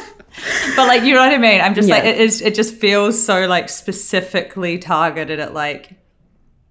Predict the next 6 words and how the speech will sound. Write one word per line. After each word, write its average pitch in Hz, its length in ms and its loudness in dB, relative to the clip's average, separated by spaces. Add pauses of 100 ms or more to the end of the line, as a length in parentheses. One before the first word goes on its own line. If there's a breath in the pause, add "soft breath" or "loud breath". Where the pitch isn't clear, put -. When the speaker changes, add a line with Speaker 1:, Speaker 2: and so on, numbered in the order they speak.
(800)
Speaker 1:
s-, - 140 -18 (260)
this 165 600 -8
sector - 540 -6
of 151 140 -10
women, 165 540 -8
which, - 360 -12